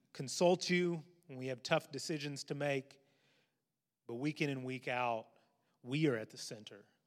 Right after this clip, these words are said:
of our lives. And we confess that this morning.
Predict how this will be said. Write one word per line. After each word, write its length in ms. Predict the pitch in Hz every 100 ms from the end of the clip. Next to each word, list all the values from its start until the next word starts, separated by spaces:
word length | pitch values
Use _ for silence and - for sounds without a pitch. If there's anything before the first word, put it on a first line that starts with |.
| _
of 140 | 151 123
our 140 | 113
lives. 600 | 104 101 107 135 - - _ _ _ _
And 80 | 139
we 60 | 131
confess 580 | 151 123 - 147 135
that 340 | - 127 123 -
this 220 | - -
morning. 400 | 123 120 113